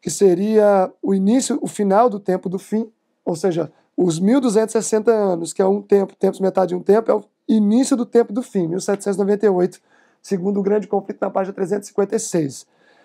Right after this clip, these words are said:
E aí o verso onze, nesse contexto, diz: "E desde o tempo em que o sacri-, que o contínuo for tirado", quinhentos e trinta e oito, quinhe-, é, quinhentos e oito, porque o contínuo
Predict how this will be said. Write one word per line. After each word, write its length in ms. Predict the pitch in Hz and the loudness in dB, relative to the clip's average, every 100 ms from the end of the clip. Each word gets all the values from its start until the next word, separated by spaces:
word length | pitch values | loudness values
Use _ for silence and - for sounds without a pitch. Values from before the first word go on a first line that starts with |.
| - | -6
E 140 | 196 | 2
aí 60 | 208 | 4
o 60 | 208 | 4
verso 300 | 220 - 214 220 254 - - | 2 2 2 2 2 -2 -2
onze, 300 | 214 226 220 | 0 0 -2
nesse 180 | 208 | -4
contexto, 440 | - 208 214 220 233 | -2 0 2 0 0
diz: 400 | 185 160 143 - _ _ - | 0 0 -2 -12 _ _ -2
"E 80 | |
desde 380 | 180 214 285 294 | 4 6 6 4
o 60 | 285 | 0
tempo 320 | 233 220 214 | 2 2 2
em 120 | 220 | 0
que 160 | 208 226 | 0 -2
o 60 | |
sacri-, 400 | 202 214 202 208 | 0 0 -2 -4
que 260 | - - 233 | -10 -4 -2
o 60 | 226 | 2
contínuo 480 | 233 208 - 240 | 2 2 -2 -2
for 240 | 214 208 196 | 0 0 -2
tirado", 580 | - 202 180 208 403 - _ _ _ _ _ _ _ _ _ _ _ _ | -4 2 4 4 2 -12 _ _ _ _ _ _ _ _ _ _ _ _
quinhentos 340 | - 185 196 - | 0 2 2 -2
e 40 | |
trinta 260 | 190 196 202 | -4 2 4
e 20 | |
oito, 540 | 190 214 208 - - _ _ _ _ _ _ _ _ | 6 4 2 -12 -20 _ _ _ _ _ _ _ _
quinhe-, 340 | 190 196 208 - - | -2 0 -2 -6 -4
é, 280 | 170 165 - _ _ | -2 -2 -6 _ _
quinhentos 360 | - 190 180 180 | -2 0 0 0
e 80 | 208 | 4
oito, 280 | 208 269 - | 6 4 0
porque 200 | 202 202 | -2 -2
o 60 | |
contínuo 720 | 196 196 - 208 226 214 175 | 0 -2 -2 -6 -4 -2 -4